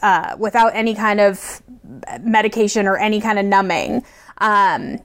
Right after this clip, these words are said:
and at ten years old, that's pretty, uh, it was pretty archaic. And, um, it definitely was a difficult thing to handle at that age. And not having any kind of answer for what I had, um, you know, just being told I needed to lose weight, I needed to exercise more,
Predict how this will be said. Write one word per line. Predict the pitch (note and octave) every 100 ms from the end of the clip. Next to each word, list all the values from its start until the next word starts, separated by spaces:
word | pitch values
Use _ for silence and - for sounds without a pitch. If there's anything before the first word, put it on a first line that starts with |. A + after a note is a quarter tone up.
| -
and | A#3+
at | A3+
ten | A#3+ C4
years | A#3+ A3
old, | A3+ G#3+
that's | G3+ -
pretty, | - - A3 G#3 F#3+ F#3+ -
uh, | F#3+ F2 G#1+ -
it | A#3+
was | A#3
pretty | - D4+ B3+
archaic. | A3 - G#3 - G3+ - - -
And, | A3 G3+ G3 G3 -
um, | G#3 F3+ F3 F#3 - -
it | A3 G3+
definitely | A#3 A3 A#3 G3+ G#3+
was | G#3 G3+
a | G3+
difficult | G3 G3 G#3+ F#3+
thing | G3+ G3
to | F#3+
handle | G3+ F#3+ F3+
at | F3 E3
that | F3 F#3
age. | A3+ D#4+ G4 - - - - -
And | A3+ A#3
not | A#3+ B3+
having | B3+ B3 B3+
any | A#3 A3
kind | A#3
of | G#3+
answer | C#3+ G3 G#3 B3 A#3+
for | B3 G#3+
what | G3
I | F#3+ E3
had, | - F#3 G3+ C#4 F#4 -
um, | A3+ G#3 F#3 - - - -
you |
know, | A3 G3+
just | G#3
being | - A3
told | G#3+ G#3+
I | G3+
needed | G3+ F#3+ F#3+
to | G#3 F#3+
lose | E3+ F#3+ G3
weight, | G#3+ D4 C4+
I | A3+
needed | G3+ F#3
to | -
exercise | - - B3 B3+ A3+ G#3+
more, | G#3+ G#3 G3+ G3+